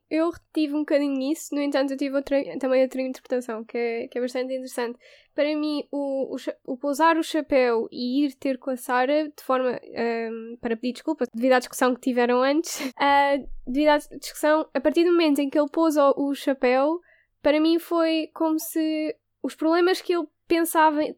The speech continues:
si mesmo, ou o seu narcisismo e tudo mais, foi de repente aliviado, como se o peso saiu das suas, das suas costas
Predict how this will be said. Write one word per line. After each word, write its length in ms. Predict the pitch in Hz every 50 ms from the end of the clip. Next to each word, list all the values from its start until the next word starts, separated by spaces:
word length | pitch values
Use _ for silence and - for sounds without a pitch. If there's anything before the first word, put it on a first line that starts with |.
| _ _
si 260 | - - - 294 294
mesmo, 380 | 294 302 302 294 294 269 285 294
ou 500 | 285 285 254 - 254 262 254 254 254 254
o 40 | 262
seu 180 | - - 294 294
narcisismo 560 | 285 285 285 - 302 285 262 294 277 277 285
e 40 | 277
tudo 180 | - 285 269 269
mais, 300 | 277 285 294 311 320 - - - - - _
foi 160 | _ 320 320
de 60 | 311 311
repente 400 | - - - 330 330 320 339 330
aliviado, 580 | 330 330 311 302 311 320 311 277 240 254 -
como 160 | - 269 269
se 80 | 262 -
o 60 | 269
peso 220 | - 311 311 294 -
saiu 280 | - 320 302 320 320
das 140 | 285 320 311
suas, 240 | - - 311 302 - -
das 160 | 262 294 285
suas 240 | - 320 311 285 -
costas 500 | - 285 277 294 - - 320 320 320